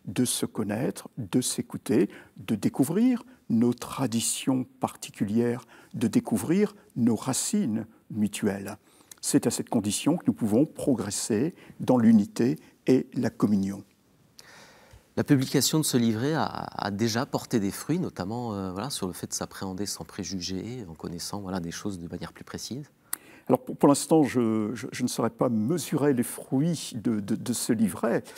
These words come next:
Speaker 1: Euh, comme vous l'avez souligné, le but de ce livret, c'est d'essayer d'avoir une approche la plus objective possible du phénomène, euh, migratoire,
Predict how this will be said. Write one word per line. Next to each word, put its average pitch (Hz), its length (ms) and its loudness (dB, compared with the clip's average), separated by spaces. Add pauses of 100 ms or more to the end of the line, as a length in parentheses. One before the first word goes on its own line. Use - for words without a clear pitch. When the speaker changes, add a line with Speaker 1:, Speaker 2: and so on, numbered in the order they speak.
(320)
Speaker 1:
Euh, - 60 -2
comme 123 200 2
vous 117 120 4
l'avez 120 240 4
souligné, 127 600 0
le 110 160 2
but 120 300 -2
de 123 140 2
ce - 240 -4
livret, 117 500 0 (320)
c'est - 240 -2
d'essayer 131 380 2
d'avoir 131 340 0
une 123 160 4
approche 135 560 0
la 117 80 -2
plus - 380 -4
objective - 520 -2 (140)
possible 208 640 0 (280)
du 139 240 -2
phénomène, 135 720 2
euh, 131 340 0
migratoire, 123 880 0